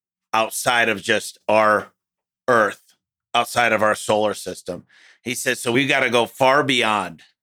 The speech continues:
just Earth. We gotta have the human species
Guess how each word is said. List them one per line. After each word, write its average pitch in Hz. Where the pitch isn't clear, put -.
just -
Earth. 104
We 117
gotta 123
have 113
the 110
human 113
species 104